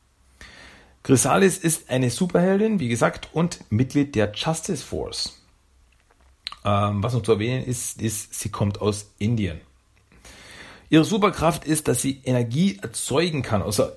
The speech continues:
aus ihrem Körper Energie erzeugen kann und auch diese kontrollieren kann. So kann sie, äh, auch Flügel aus ihrer Energie erzeugen, so F-, Schmetterlingsflügel wachsen dann aus ihr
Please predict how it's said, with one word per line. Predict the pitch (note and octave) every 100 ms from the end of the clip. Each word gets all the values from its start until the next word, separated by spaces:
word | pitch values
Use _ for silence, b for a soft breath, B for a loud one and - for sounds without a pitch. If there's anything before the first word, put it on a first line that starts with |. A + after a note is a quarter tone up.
| - -
aus | E3 F3 -
ihrem | D3
Körper | C3 C3+ C3 C3
Energie | A#2+ A#2 A#2 D3+
erzeugen | A2 - A2+ A2+ B2+
kann | - C3
und | F#2+ G#2
auch | G2+
diese | - A#2 A#2+
kontrollieren | - G2+ - A#2+ B2 D3 C#3+ G2
kann. | - D2+ D2+ - B B B B B B B
So | - - E3
kann | C#3+ C#3+
sie, | C3 C#3 C#3
äh, | C3 A2+ A2+ A2 A2+ A2 G#2+ G#2+ G2+ G2+ - _ -
auch | A2+ G2+
Flügel | - - D3 G#3 F3+ B2+
aus | G#2
ihrer | G2+ G#2 G2
Energie | G#2+ G2+ A2+
erzeugen, | G#2 G2+ - G2 A2 D3 C3 - -
so | - G2+
F-, | - - _ _ _ _ _ _ _ _
Schmetterlingsflügel | - D3+ D3+ A#2 G#2 - - A2+ A2 A2
wachsen | G2 F#2+ - G2+
dann | G2
aus | G2 G#2
ihr | G#2 G2+